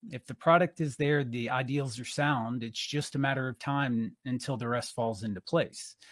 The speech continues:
So in my free time, I became actively involved in the Calumet community and started giving feedback to Sandeep and Harsha. I was actively trying to break the test net and subjected them to a barrage of questions. "Have you tried this? What about this? You should do this."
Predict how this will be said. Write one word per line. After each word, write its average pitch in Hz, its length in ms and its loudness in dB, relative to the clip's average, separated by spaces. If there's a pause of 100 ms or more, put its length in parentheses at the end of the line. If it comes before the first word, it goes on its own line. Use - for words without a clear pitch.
(420)
So 196 160 10
in 202 60 12
my 190 140 10
free 185 240 6
time, 165 320 6
I 151 60 4
became 135 400 2
actively 143 500 2
involved 127 480 0
in 120 100 0
the 117 60 -2
Calumet 127 500 -2
community 120 540 -2
and 123 120 -2
started 131 300 -2
giving 120 280 0
feedback 120 560 -2
to 123 80 -10
Sandeep 120 500 -4
and 123 80 -4
Harsha. 151 420 0 (240)
I 117 80 -4
was 117 140 -4
actively 135 500 0
trying 139 240 4
to 135 80 2
break 131 300 0
the 120 60 -8
test - 360 0
net 135 220 2 (280)
and 127 380 2
subjected 135 640 0
them 135 220 2
to 123 100 -4
a 117 40 -4
barrage 120 520 0
of 117 160 -8
questions. 110 580 -2 (360)
"Have 135 120 0
you 143 80 4
tried 160 380 8
this? 147 320 4
What 143 160 2
about 139 320 4
this? 135 380 -2
You 131 160 -2
should 120 220 -2
do 127 180 0
this." 113 460 -6